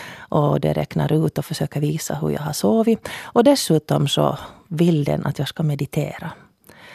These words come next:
Och jag har någon gång tidigare i livet försökt mig på det här att meditera, men det är jätte-, jättelänge sedan.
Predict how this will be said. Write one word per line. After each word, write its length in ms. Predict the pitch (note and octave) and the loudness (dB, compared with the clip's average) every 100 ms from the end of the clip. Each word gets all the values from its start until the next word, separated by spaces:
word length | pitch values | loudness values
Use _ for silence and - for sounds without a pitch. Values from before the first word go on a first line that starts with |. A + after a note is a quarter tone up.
| - - - - | -20 -20 -16 2
Och 380 | E3+ D#3+ D#3+ | 6 6 4
jag 100 | E3 | 4
har 80 | F3 | 6
någon 160 | A#3 G3 | 6 6
gång 100 | E3+ | 4
tidigare 500 | F3+ D#3+ C3+ C#3 D3+ | 4 2 2 -2 -4
i 40 | |
livet 340 | D#3 D#3+ D#3 - | -4 -4 -6 -8
försökt 360 | E3 D#3 - | -8 -8 -6
mig 140 | - F3 | -8 -8
på 120 | E3 | -6
det 80 | D#3 | -6
här 240 | D#3+ - | -6 -8
att 80 | - | -8
meditera, 520 | E3 D#3+ E3 D#3+ E3 | -6 -4 -4 -4 -2
men 120 | D#3+ | -4
det 80 | E3 | -4
är 60 | E3 | -4
jätte-, 340 | D#3 - - | -6 -6 -10
jättelänge 520 | D#3+ - E3 F3 D#3+ | -8 -8 -8 -8 -10
sedan. 300 | - F3+ B3+ | -4 0 0